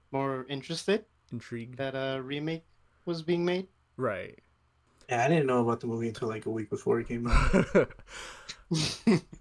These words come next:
Speaker 2: I, I have been tracking this movie, I think, for, like, a year or two now.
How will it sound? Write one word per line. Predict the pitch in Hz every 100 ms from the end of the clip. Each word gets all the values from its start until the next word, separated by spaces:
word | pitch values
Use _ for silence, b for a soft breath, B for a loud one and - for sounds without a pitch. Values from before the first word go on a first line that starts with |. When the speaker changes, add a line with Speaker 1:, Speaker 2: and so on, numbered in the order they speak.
| - _ - -
Speaker 2:
I, | 120 131 - -
I | 139 156
have | 208 208 180
been | 170 151
tracking | - 135 139 156 143
this | 127
movie, | 131 131 135 139
I | 120
think, | - 220
for, | - 147
like, | 117 101 - - - -
a | 110
year | 104 113 143
or | 180
two | 180 - 214
now. | 220 277 285